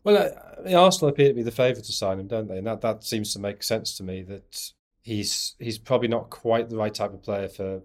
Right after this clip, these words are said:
for City, say. He probably should be playing in the Champions League. So that, that leaves three. Could he go to Manchester United? Yeah, absolutely. I think he,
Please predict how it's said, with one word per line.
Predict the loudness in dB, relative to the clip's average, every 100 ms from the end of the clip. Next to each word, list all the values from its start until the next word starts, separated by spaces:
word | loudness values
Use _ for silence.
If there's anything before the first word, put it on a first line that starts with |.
| _
for | -8
City, | -2 -2 -2 -8 -12 -12
say. | -6 -2 -2 -6 _ _ _ _
He | -4 -4 -4 _ -2
probably | 2 4 2 -4 -4 -6 _
should | -4 0 0
be | 0
playing | -2 -2
in | -2
the | -6
Champions | -6 -6 -6
League. | -4 -2 -4 -10 -20 _ _ _ _
So | -8 -2 0 0 -4 -8 -14 _ _ -6
that, | -6 -4
that | -6 -6
leaves | -4 -6 -4 -6
three. | -2 0 0
Could | -4 -8
he | -4
go | -6
to |
Manchester | -6 -6 -8 -6
United? | -6 -6 -10 _ -6
Yeah, | -2 -2 -4
absolutely. | -12 -8 -6 -6 -8 -10 -10
I |
think | -12 -12
he, | -12